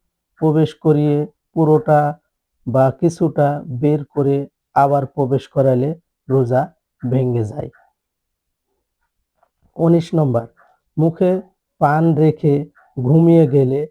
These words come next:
এমন অবস্থায় যদি সুবে সাদিকের সময়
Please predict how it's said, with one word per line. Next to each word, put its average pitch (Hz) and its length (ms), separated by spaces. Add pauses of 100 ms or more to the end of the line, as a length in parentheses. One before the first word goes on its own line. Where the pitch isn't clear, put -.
(280)
এমন 160 240
অবস্থায় 156 580
যদি 139 240
সুবে 151 380
সাদিকের 147 520 (500)
সময় 147 340